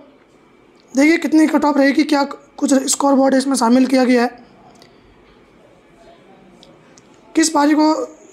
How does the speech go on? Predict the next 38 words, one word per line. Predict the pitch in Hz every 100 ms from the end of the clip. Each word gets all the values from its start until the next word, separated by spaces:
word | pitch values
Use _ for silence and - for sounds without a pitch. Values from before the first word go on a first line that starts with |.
| 269
इसमें | 277
फ़ायदा | 247 247 277
मिला, | 269 277 285
किसके | - - 269 302
number | 262 262
बढ़े, | 254 254 285 - - - - - - - - - -
इसकी | - 285
चर्चा | 277 285
अपन | 277 277
थोड़ी | 269
देर | 277
बाद | 254 247
में | 269
करेंगे। | 262 254 302 381 - _ - - _ -
चैनल, | 269 302
अपने | 320
चैनल | 294 285
को | 285
आप | 277
जरूर | 254 277
subscribe | 285 294 285
करना। | 294 302 320 - - - - - _ _ _ _ - - - - - - -
एसएसआईडी | 277 302 320 294 302 311 311 - - _ _
पे | 277
आप | 269
रिजल्ट | 254 277 277
चेक | 269 269
कर | 262
सकते | 277 277
हैं। | 269 - - - - _ - _ _ _ - _ -
अभी | 240 294
तीस | 320 339
मिनट | 320 302
का | 277
आपको | 294
समय | 269 285
और | 269
लगेगा, | 269 269 269